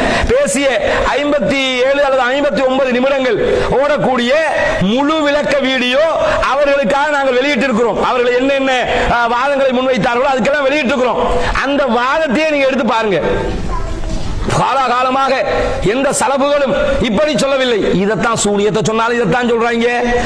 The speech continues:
முகத்திரையை சொன்னாலும் இதைத்தான் சொல்றாங்க. சலபுகள் செய்யவில்லை. எங்களுக்கு சலபுகள் செஞ்சாலும் ஒண்ணு, செய்யலாட்டியும் ஒண்ணு. அல்லாஹ் சொன்னானா, அவன் தூதர் சொன்னாங்களான்னு மட்டும்தான் நாங்க பார்ப்போம்.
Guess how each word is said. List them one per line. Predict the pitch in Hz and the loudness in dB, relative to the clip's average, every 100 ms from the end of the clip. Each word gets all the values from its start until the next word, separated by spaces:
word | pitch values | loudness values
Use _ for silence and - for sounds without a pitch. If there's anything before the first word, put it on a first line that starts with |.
| - 185 | -2 0
முகத்திரையை | 226 247 247 240 | 0 0 2 2
சொன்னாலும் | 240 233 240 262 | 0 0 0 0
இதைத்தான் | 254 208 254 247 | 0 0 0 0
சொல்றாங்க. | 247 247 247 226 165 - - - | 0 0 0 0 0 0 -2 -2
சலபுகள் | 226 302 339 349 311 | 0 0 2 0 0
செய்யவில்லை. | 320 302 294 247 170 - - 208 | 0 0 0 0 0 0 0 2
எங்களுக்கு | 285 302 277 | 2 0 0
சலபுகள் | 254 294 302 294 277 | 0 0 2 0 0
செஞ்சாலும் | 277 302 302 294 | 0 0 0 0
ஒண்ணு, | 294 269 | 0 0
செய்யலாட்டியும் | 277 294 285 269 269 | 0 2 0 0 0
ஒண்ணு. | 247 196 - - - - 214 | 0 0 0 -2 -2 -2 -2
அல்லாஹ் | 277 311 311 294 269 | 0 0 0 0 0
சொன்னானா, | 269 269 262 311 294 | 0 0 0 0 0
அவன் | 277 | 0
தூதர் | 254 302 311 - | 0 0 0 0
சொன்னாங்களான்னு | 269 277 277 262 247 | 0 0 0 0 0
மட்டும்தான் | 254 220 320 311 | 0 0 0 0
நாங்க | 269 | 0
பார்ப்போம். | 226 233 185 175 | 0 0 0 -2